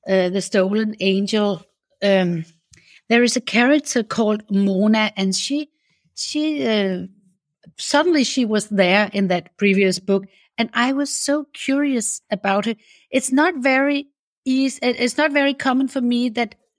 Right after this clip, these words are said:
characters just show up. I mean, normally I create them. I spend a lot of time,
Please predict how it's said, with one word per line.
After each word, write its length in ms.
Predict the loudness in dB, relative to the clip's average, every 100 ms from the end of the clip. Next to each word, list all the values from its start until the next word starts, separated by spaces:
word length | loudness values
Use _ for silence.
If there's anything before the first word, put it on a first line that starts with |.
| _ -10
characters 760 | -2 0 0 -2 -4 -4 -6
just 380 | 0 0 2 0
show 240 | 0 0 0
up. 180 | -2 -2
I 160 | -2
mean, 320 | 0 0 -2 -8 _ _ _ _
normally 520 | -2 0 2 2 2
I 160 | 0 -4
create 560 | -4 -4 0 2 0 0
them. 160 | -2
I 100 | 0
spend 400 | -2 -4 -2 -2
a 60 | -2
lot 200 | -2 -2
of 100 | -2
time, 600 | -6 -6 -4 -2 -2